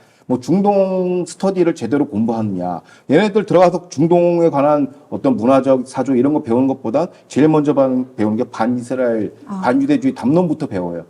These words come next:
Speaker 1: 그게 중동 스터디스예요. 그러니까 이런 거에 대한 학술적 지원을 다 하는 거죠. 뿐만 아니라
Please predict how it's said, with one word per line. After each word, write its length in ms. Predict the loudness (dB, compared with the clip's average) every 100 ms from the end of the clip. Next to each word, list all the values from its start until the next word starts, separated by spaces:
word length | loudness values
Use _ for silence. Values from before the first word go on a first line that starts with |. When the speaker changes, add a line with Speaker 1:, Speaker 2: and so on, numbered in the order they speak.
| _
Speaker 1:
그게 200 | 0 0
중동 320 | 2 -2 -2
스터디스예요. 720 | -2 -4 -4 -4 -6 -10 -10 -14 _ _ _ -2
그러니까 220 | 2 6
이런 260 | 6 6
거에 180 | 4 4
대한 200 | 6 4
학술적 480 | 2 -2 -2 -2 -4
지원을 320 | 0 2 2
다 180 | -2 -6
하는 240 | -2 -2
거죠. 360 | 0 0 0 -2 -6 -20 _ _
뿐만 260 | -2 4 4
아니라 460 | 6 4 4 2